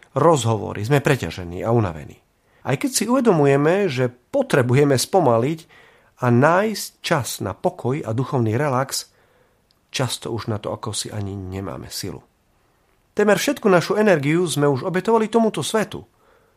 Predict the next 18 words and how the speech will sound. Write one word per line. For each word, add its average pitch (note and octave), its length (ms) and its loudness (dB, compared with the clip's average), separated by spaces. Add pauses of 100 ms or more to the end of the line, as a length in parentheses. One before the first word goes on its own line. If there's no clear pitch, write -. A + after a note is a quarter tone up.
(380)
veciam, A#3 560 -2
ktoré G3+ 480 -2
sú F#3 240 -4
okolo C#3 400 -2
nás. - 480 -8 (1120)
Je C3+ 160 -6
paradoxné, C#3+ 720 0 (720)
že C#3+ 160 4
síce B3 320 2
žijeme D#3+ 320 4
v A#2 80 0
dobe, D3+ 240 4
ktorá C3 400 0
často A3+ 400 2
hovorí A#2+ 320 2
o G#2+ 80 2
mentálnej G2+ 720 2
hygiene, A#2+ 720 -4